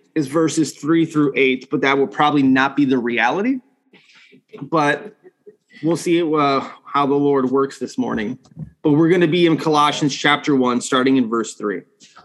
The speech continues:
Um, Pastor John MacArthur once wrote, "A thankful heart is one of the primary identifying characteristics of a believer.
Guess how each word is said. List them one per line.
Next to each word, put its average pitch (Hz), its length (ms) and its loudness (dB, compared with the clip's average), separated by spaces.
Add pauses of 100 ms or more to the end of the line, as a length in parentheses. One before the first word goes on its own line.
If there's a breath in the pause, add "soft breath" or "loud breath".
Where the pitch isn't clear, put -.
(840 soft breath)
Um, 135 280 2
Pastor 170 320 2
John 165 240 2
MacArthur 143 640 0 (1120)
once 160 340 2
wrote, 131 400 0 (880 soft breath)
"A - 80 2
thankful 262 600 2
heart 151 560 -2 (640 soft breath)
is 160 180 2
one 190 180 4
of 185 120 2
the 170 80 2
primary 226 720 0
identifying 170 880 -2
characteristics 143 880 -2
of 123 100 0
a 120 60 0
believer. 120 520 -4